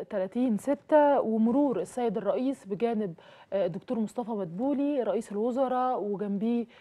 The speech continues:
السيد وزير الدفاع على، آه، ال-، المعدات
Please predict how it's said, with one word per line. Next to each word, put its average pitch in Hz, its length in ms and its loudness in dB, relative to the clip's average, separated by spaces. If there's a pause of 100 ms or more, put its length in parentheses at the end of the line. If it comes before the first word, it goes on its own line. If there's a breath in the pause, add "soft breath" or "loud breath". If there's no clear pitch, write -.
(120)
السيد 233 360 -2
وزير 208 560 -2
الدفاع 185 560 0 (420 loud breath)
على، 220 320 6
آه، 208 600 4
ال-، 208 540 2
المعدات 214 600 0